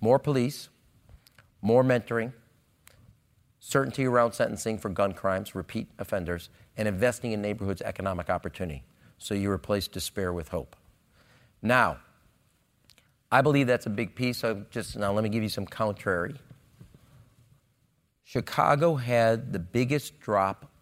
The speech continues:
of deep poverty of any big city in the United States. Deep poverty, which is twelve thousand or less. Now, I believe poverty plays a big role. If you don't think you have hope,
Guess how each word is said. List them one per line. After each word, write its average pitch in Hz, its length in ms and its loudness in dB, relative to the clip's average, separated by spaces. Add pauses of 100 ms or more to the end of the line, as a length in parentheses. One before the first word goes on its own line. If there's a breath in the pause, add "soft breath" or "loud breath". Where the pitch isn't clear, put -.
(120)
of 85 220 -4
deep 107 320 -4 (340)
poverty 80 580 -2 (460)
of 80 100 -6
any 101 160 -2
big 92 180 -6
city 90 220 -8
in 87 60 -6
the 82 80 -8
United 76 180 -8
States. - 320 -16 (1600)
Deep 135 220 2
poverty, 98 300 2
which 95 180 -6
is 87 60 -10
twelve 104 240 0
thousand 85 340 -2
or 85 60 -8
less. - 340 -12 (1800 soft breath)
Now, 98 140 -2
I 131 100 8
believe 143 320 4
poverty 123 380 4
plays 107 280 -2
a 98 80 0
big 98 280 0
role. 104 420 2 (560)
If 85 100 -10
you 104 80 -2
don't 110 220 0
think 104 200 -4
you 107 160 2
have 95 120 0
hope, 107 320 -2